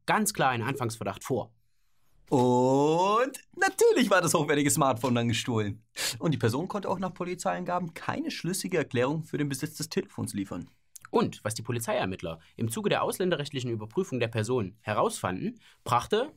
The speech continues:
Speaker 1: so Zitat Polizeibericht, selbst erfahrene Fahnder zum Staunen. Und was die Polizei in diesen Tagen erlebt, ist so abenteuerlich, das hätte man vor wenigen Jahren noch für unmöglich gehalten.
Speaker 2: Nach einem Schutzersuchen in Italien beantragte der Marokkaner, laut Polizeiangaben,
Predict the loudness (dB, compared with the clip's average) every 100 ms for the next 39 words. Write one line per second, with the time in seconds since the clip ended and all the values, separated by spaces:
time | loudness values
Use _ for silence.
0 | _ -6 -4 -4 -4 -4 -4 -4 -2 -2
1 | 0 -4 -6 -14 -20 _ -2 -2 -2 -10
2 | -6 0 0 0 -4 0 0 0 -2 -2
3 | 0 0 0 -2 _ _ _ _ _ _
4 | _ _ _ 0 0 -4 -4 -2 -2 -4
5 | -4 -2 -2 -2 -4 -4 -4 0 -2 -4
6 | -16 _ _ _ -8 -8 -8 -6 0 0
7 | 0 -6 -4 -2 0 0 -4 _ _ _
8 | -4 -2 -2 -2 -4 -2 -2 -2 -2 -2
9 | -6 -6 -2 -2 -4 -6 -6 -6 -12 -20
10 | _ _ _ -20 _ _ _ _ -2 2
11 | 2 2 2 0 0 0 0 0 0 0
12 | -2 -4 0 2 4 2 2 2 2 0
13 | -2 0 0 0 -2 0 2 0 -2 -2
14 | -2 -2 -8 -2 2 4 4 2 0 -4